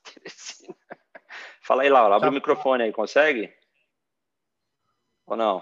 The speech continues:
Speaker 1: Quer mandar um áudio?
Speaker 2: A Laura é de onde? Ela é de Manaus?
Speaker 1: Acho que sim. Deixa eu tentar abrir o microfone dela aqui,
Speaker 2: Manaus é
Speaker 1: peraí.
Speaker 2: quente também. Lá é úmido e quente, viu?
Speaker 1: Tem que apertar do ladinho aí, ô,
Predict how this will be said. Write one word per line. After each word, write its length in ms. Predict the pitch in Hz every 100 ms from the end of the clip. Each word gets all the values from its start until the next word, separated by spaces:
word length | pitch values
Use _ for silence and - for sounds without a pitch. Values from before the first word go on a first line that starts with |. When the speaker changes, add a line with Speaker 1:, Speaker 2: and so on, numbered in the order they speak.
| -
Speaker 1:
Quer 100 | 98
mandar 200 | 107 104
um 60 | 107
áudio? 400 | 139 135 104 - - _ _ _ _ - - -
Speaker 2:
A 60 |
Laura 280 | 156 185 208
é 20 |
de 180 | 190 196
onde? 280 | 208 165 147
Ela 120 | 160
é 40 | 160
de 100 | 151
Manaus? 920 | 151 135 139 196 170 117 - - _ _ -
Speaker 1:
Acho 220 | 104 -
que 60 | -
sim. 360 | - 101 101 -
Deixa 140 | -
eu 40 | 101
tentar 260 | 104 95
abrir 100 | 92
o 40 | 92
microfone 460 | - 92 85 92
dela 200 | 87 82
aqui, 80 | -
Speaker 2:
Manaus 400 | 120 120 120 123
é 40 | 151
Speaker 1:
peraí. 80 | -
Speaker 2:
quente 220 | 180 -
também. 300 | 226 208 180
Lá 160 | 135 139
é 60 |
úmido 340 | 156 180 202 220
e 60 |
quente, 440 | 220 175 165 160 131
viu? 280 | 139 160 160 _
Speaker 1:
Tem 80 | 117
que 60 | 131
apertar 320 | 123 131 127
do 100 | 127
ladinho 480 | 135 117 120 107 101
aí, 220 | 95 95
ô, 260 | 90 80